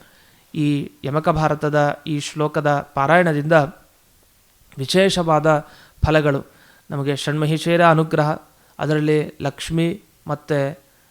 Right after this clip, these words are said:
ಸತ್ಯಭಾಮೆಯರ ಅನುಗ್ರಹ ಆಗಿ ವಿಶೇಷವಾದ ಕಲ್ಯಾಣ ಈ ಶ್ಲೋಕದ ಪಾರಾಯಣದಿಂದ ಲಭಿಸತ್ತೆ ಅಂತ ಹೇಳುತ್ತಾ, ಇಂತಹ ಈ ಜ್ಞಾನ ಸೇವೆಯ ಪ್ರಾಯೋಜಕತ್ವವನ್ನು ವಹಿಸಿದವರು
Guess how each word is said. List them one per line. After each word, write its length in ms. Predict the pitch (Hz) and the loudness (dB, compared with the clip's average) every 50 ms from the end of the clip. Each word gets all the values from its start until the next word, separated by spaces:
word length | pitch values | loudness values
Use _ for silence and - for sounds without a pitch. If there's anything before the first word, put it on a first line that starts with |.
| _ _ _ - | _ _ _ -8
ಸತ್ಯಭಾಮೆಯರ 800 | - 139 139 - - 170 151 147 165 180 180 196 185 170 160 156 | -6 -6 -4 0 0 0 4 6 6 6 6 6 4 6 6 4
ಅನುಗ್ರಹ 540 | 151 147 151 151 165 151 143 143 151 156 - _ _ _ _ _ _ _ _ _ _ _ - | 4 2 0 -2 -2 -4 -4 -4 -6 -8 -10 _ _ _ _ _ _ _ _ _ _ _ 2
ಆಗಿ 500 | 135 147 170 185 190 180 143 - - - - | 4 4 6 6 4 2 2 0 -4 -10 -12
ವಿಶೇಷವಾದ 680 | 139 - 180 196 220 220 185 202 170 165 160 151 156 | -6 -2 0 2 2 2 2 2 2 2 2 2 0
ಕಲ್ಯಾಣ 580 | 151 - 143 135 139 165 175 185 196 202 208 196 165 147 - - - _ _ _ _ _ | -4 -4 -4 -2 0 4 6 8 8 8 8 6 4 2 0 -8 -18 _ _ _ _ _
ಈ 340 | - 160 151 143 139 139 143 - _ _ _ - - - | -2 0 0 0 -2 -4 -8 -12 _ _ _ -20 -10 -4
ಶ್ಲೋಕದ 420 | 156 151 151 - 156 143 143 139 | -4 -4 -2 -2 0 0 0 0
ಪಾರಾಯಣದಿಂದ 720 | 135 - 143 135 139 156 175 185 180 160 151 156 147 147 151 143 139 147 - _ _ _ _ _ - 147 | -2 -2 -4 0 4 4 4 4 4 2 0 0 2 2 2 2 2 -2 -6 _ _ _ _ _ -10 -4
ಲಭಿಸತ್ತೆ 580 | 135 139 139 151 180 175 190 165 - - 165 | -2 0 0 2 2 2 2 0 0 0 -2
ಅಂತ 220 | 147 143 147 - 143 | -2 0 -2 -4 -6
ಹೇಳುತ್ತಾ, 440 | 135 139 143 151 151 - 160 156 - - _ _ _ _ _ _ _ _ _ - - | -4 -2 -2 -2 -2 -2 -4 -6 -6 -10 _ _ _ _ _ _ _ _ _ -10 -6
ಇಂತಹ 640 | 160 156 160 - 160 143 156 156 147 - - - - | -6 -4 -2 0 0 2 2 2 2 0 -4 -8 -6
ಈ 360 | - 147 143 143 143 143 - - _ _ _ - | -4 -2 -2 -2 -2 -4 -6 -10 _ _ _ -10
ಜ್ಞಾನ 380 | 147 143 143 143 147 160 165 165 151 151 - - _ _ _ _ _ _ _ _ _ _ _ _ | -4 0 4 4 6 6 6 4 2 0 -2 -8 _ _ _ _ _ _ _ _ _ _ _ _
ಸೇವೆಯ 560 | - - - - 147 151 156 160 156 151 147 147 143 - - - _ _ - | -12 -8 -2 2 2 4 4 4 4 4 4 2 0 -4 -8 -16 _ _ -4
ಪ್ರಾಯೋಜಕತ್ವವನ್ನು 1000 | 139 135 135 147 175 202 214 190 196 170 180 160 - - 160 156 151 156 151 | 0 2 2 4 4 4 4 2 2 0 -2 -2 0 0 0 0 2 2 0
ವಹಿಸಿದವರು 800 | 147 147 147 147 - 156 143 151 151 170 175 156 139 147 156 | 0 0 -2 -2 -4 -4 -2 0 2 2 2 2 0 -4 -8